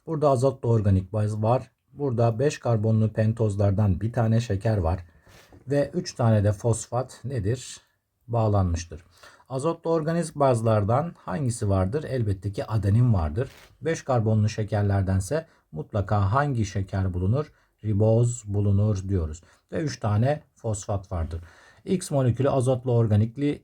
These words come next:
organik baz olan adenindir. Evet. Y molekülü monosakkarittir. Y molekülü burasıydı. Evet, bir monosakkaritler,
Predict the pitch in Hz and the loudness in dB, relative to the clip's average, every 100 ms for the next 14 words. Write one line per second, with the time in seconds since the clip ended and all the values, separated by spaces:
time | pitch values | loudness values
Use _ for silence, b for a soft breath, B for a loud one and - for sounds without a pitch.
0 | - 117 120 117 117 - 120 120 113 139 | -4 0 2 4 2 2 0 2 2 0
1 | - 113 113 98 78 92 104 113 92 98 | 0 0 2 2 2 -2 -4 -4 -4 -6
2 | b b b 117 147 180 175 143 117 - | b b b -4 2 4 4 2 2 2
3 | 120 156 139 151 147 - 117 - 101 87 | 0 0 0 0 0 0 -4 -2 -4 -4
4 | 87 123 120 127 120 117 107 104 113 117 | -4 -2 2 2 4 4 2 -2 -2 0
5 | 101 - 87 90 120 104 104 110 117 110 | 0 -2 -4 -2 0 0 0 0 2 4
6 | 117 113 98 95 90 82 - 120 | 4 2 -2 -6 -10 -10 -6 -8